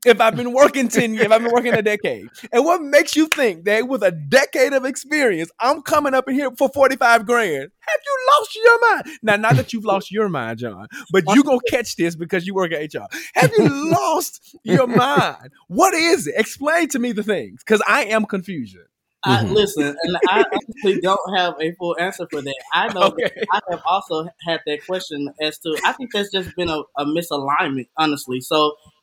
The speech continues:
Speaker 3: when, even when I'm creating job descriptions, um,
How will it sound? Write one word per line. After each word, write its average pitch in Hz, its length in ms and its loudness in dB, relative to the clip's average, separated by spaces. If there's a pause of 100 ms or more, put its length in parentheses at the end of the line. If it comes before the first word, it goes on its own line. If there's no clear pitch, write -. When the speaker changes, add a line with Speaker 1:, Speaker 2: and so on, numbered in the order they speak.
Speaker 3:
when, 175 260 0
even 208 240 2
when 180 100 4
I'm 185 140 2
creating 165 520 2
job 143 280 0
descriptions, 131 680 -8
um, 131 300 -6